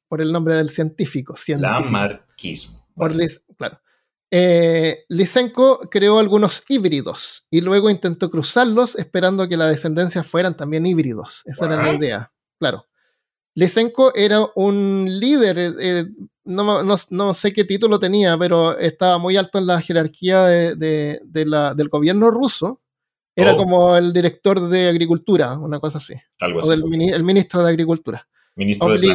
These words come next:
Speaker 2: plantas.
Speaker 1: Claro, entonces él obligó a los agricultores a plantar semillas muy juntas, ya que según la, su ley de la vida de las especies, las plantas de la misma clase nunca compiten entre sí.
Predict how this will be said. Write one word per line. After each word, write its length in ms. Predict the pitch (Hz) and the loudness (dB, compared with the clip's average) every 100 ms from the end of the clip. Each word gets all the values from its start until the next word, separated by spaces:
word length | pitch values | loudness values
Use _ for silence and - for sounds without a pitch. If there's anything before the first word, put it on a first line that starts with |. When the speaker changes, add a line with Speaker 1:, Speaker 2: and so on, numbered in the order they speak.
| 180 | -2
Speaker 2:
plantas. 340 | - - - _ | -12 -20 -20 _
Speaker 1:
Claro, 220 | - 156 151 | -2 -2 -2
entonces 260 | 160 185 208 | -6 0 2
él 80 | |
obligó 440 | 208 202 180 165 202 | 2 2 0 2 2
a 40 | |
los 140 | 220 208 | 4 2
agricultores 800 | 196 190 185 214 - 160 185 - | 0 0 0 -4 -2 -2 -2 -4
a 100 | 151 | -6
plantar 320 | 160 156 190 | -4 -2 -4
semillas 480 | 175 185 165 190 196 | -4 -4 -4 -2 -2
muy 220 | 180 220 | 0 -2
juntas, 720 | 214 - 262 - 127 - - _ _ - | -2 -2 -4 -4 -14 -14 -20 _ _ -4
ya 160 | 160 | -2
que 100 | 160 165 | -2 -4
según 420 | 180 202 214 214 | -2 0 -2 -4
la, 260 | 175 160 156 - | -2 0 0 -6
su 240 | - 156 | -8 -4
ley 440 | 160 160 180 202 190 | -2 0 2 2 0
de 440 | 185 175 170 160 | 0 2 2 0
la 120 | 156 | 0
vida 280 | 156 165 190 | 0 0 0
de 80 | 190 | 2
las 140 | 190 | 2
especies, 340 | 208 185 170 196 | 0 -2 -4 -2
las 140 | 175 | -4
plantas 300 | - 180 180 | -4 -4 -2
de 60 | 175 | -2
la 80 | 156 | -2
misma 240 | 170 196 | -2 -2
clase 320 | 175 170 - 170 | -2 -6 -6 -6
nunca 320 | 185 180 208 | -6 -4 -4
compiten 420 | 170 160 180 185 | -4 -6 -4 -2
entre 200 | 185 196 | -2 -6
sí. 180 | 175 - | -10 -14